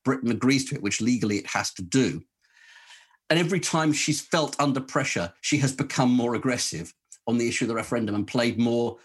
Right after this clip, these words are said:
to the hardliners in her own party, where her own instincts are naturally cautious, don't want to alienate, alienate the other E U nations that might have a problem with an illegal refer-, separatist referendum. And so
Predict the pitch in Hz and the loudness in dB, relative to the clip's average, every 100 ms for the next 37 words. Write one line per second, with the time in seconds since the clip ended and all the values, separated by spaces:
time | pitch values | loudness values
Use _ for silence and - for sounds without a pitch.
0 | _ 123 117 113 110 123 123 104 107 107 | _ 0 2 2 2 2 2 0 0 0
1 | 120 120 101 117 113 123 135 147 127 107 | 0 0 -2 0 2 2 2 2 0 -6
2 | 87 - 151 151 - _ _ 113 135 143 | -8 -4 -4 -4 -8 _ _ -2 0 0
3 | - 135 - - 120 - 104 - - - | -2 -2 -2 -4 -2 -2 -4 -6 -10 -20
4 | - - _ 156 156 143 139 135 131 131 | -20 -20 _ 0 2 0 -2 0 0 0
5 | 123 123 - 127 123 117 110 117 120 120 | -2 -4 -4 0 0 -2 -2 -2 -2 -2
6 | 120 117 123 120 113 123 120 98 120 117 | -2 0 0 0 -2 -2 -2 -4 -2 -2
7 | - 117 - 147 131 107 95 98 98 110 | -2 -6 0 0 2 0 -2 -2 0 0
8 | 101 92 - 87 - 101 - - - - | 0 -4 -8 -16 -6 -6 -6 -6 -6 -6
9 | - 101 - 95 107 92 90 - 117 _ | -6 -8 -6 -6 -4 -4 -6 -8 -16 _
10 | _ _ - - - 139 147 156 147 | _ _ -20 -18 -4 0 2 2 -2